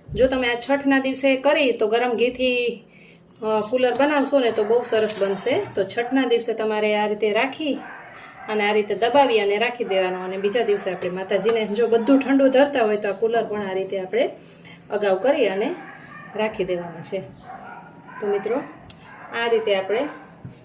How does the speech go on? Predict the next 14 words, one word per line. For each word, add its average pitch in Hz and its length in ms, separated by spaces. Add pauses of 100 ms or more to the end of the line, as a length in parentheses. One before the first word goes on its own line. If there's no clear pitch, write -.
(320)
બાજરાના 220 400
લોટની 254 300
કુલર 277 360
અને 208 200
આ 220 160
રીતે 190 240
આપણે 196 320 (340)
ઘઉંના 208 280
લોટની 185 320
કુલર 214 280 (760)
તૈયાર 185 220
કરી 190 240
લીધેલી 175 300
છે. - 380